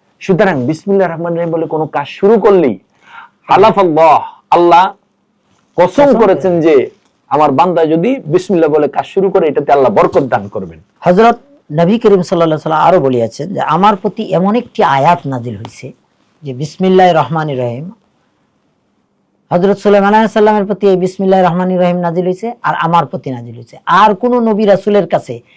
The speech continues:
Speaker 2: এই বিসমিল্লাহির রহমানির রহিম নাজিল হয় নাই। যারাই আপনার কথা অনুযায়ী, মানে আপনার বর্ণনা অনুযায়ী আরেকটি বর্ণনা এসে যারাই উহা এই বিসমিল্লাহির রহমানির রহিম নিয়া, আহ, দিয়া কাজ শুরু করবে, এই কাজের মধ্যে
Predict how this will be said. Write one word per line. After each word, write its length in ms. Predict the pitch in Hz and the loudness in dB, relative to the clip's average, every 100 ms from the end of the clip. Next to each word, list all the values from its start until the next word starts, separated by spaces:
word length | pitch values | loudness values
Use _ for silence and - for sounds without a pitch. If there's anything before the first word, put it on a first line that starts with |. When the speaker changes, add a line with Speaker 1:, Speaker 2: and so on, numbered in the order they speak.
| _ - | _ -8
Speaker 2:
এই 140 | 156 | -4
বিসমিল্লাহির 580 | 147 175 - 175 160 147 | -2 -4 -2 0 4 4
রহমানির 420 | 127 135 131 127 | 2 -2 -6 -6
রহিম 240 | 117 160 233 _ _ _ _ 113 | -6 -6 -8 _ _ _ _ -8
নাজিল 360 | 123 120 123 | -4 -2 -4
হয় 200 | 107 120 | -2 -4
নাই। 180 | 107 98 _ _ _ 131 | -4 -10 _ _ _ -2
যারাই 420 | 175 202 214 156 | 2 4 4 4
আপনার 320 | 143 - 151 | 0 -2 -2
কথা 240 | 165 156 175 | -2 0 0
অনুযায়ী, 400 | 160 156 160 226 _ _ _ | 0 -4 -4 -8 _ _ _
মানে 160 | 143 156 | -8 -4
আপনার 360 | 151 - 151 | -4 -2 -2
বর্ণনা 360 | 139 160 196 196 | 0 2 4 2
অনুযায়ী 440 | 180 165 165 185 - _ _ - | 2 2 0 0 -2 _ _ -2
আরেকটি 340 | 175 208 214 | 0 0 0
বর্ণনা 360 | 185 180 175 165 | 2 2 0 -2
এসে 260 | 151 185 | -2 -2
যারাই 460 | 143 180 214 220 214 | 2 4 4 2 0
উহা 440 | 165 160 165 151 _ _ _ | -2 0 0 0 _ _ _
এই 80 | 147 | -10
বিসমিল্লাহির 560 | 143 160 202 202 214 190 | -8 -8 -4 2 4 4
রহমানির 420 | 156 175 170 151 | 2 0 0 0
রহিম 200 | 147 147 | 0 0
নিয়া, 300 | 143 139 139 - _ _ _ | -2 -4 -6 -10 _ _ _
আহ, 200 | 143 131 127 139 - - | -10 -8 -8 -14 -18 -14
দিয়া 340 | 156 185 165 - _ _ - - | -2 2 2 0 _ _ -20 -2
কাজ 180 | 214 220 | -2 0
শুরু 260 | 262 254 | 0 2
করবে, 360 | 226 208 277 330 - _ - | 2 2 0 -2 -6 _ -2
এই 140 | 180 | 0
কাজের 360 | 170 156 147 147 | 2 2 0 -2
মধ্যে 260 | 165 190 | -2 -4